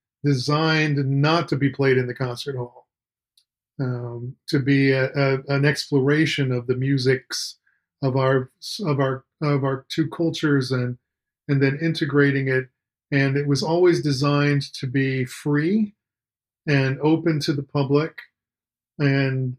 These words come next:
you know, to be played on gymnasium floors, on reservations and community centers and Crazy Horse, uh, Monument and the places like that, which is,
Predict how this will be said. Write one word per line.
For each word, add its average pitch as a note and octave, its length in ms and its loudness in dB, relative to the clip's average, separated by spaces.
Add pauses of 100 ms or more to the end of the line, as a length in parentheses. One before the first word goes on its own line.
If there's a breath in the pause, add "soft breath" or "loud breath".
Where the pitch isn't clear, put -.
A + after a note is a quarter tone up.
(500)
you C#3+ 180 2
know, C3 400 0
to D3 100 -8
be C#3+ 140 0
played D3 340 4
on C#3 240 2
gymnasium C3+ 720 0
floors, C#3+ 480 0
on C3 140 0
reservations C3+ 880 -2
and A#2+ 200 -4 (360)
community D3 500 2
centers C3+ 640 0
and A#2+ 240 -10 (600)
Crazy C#3+ 340 4
Horse, C3+ 500 -2 (240)
uh, C#3 460 -2
Monument C#3 640 0
and C3+ 160 -2
the C#3+ 160 0 (260)
places D#3 380 0
like C3+ 220 0
that, C3+ 320 2
which C3 220 -2
is, C3 300 -4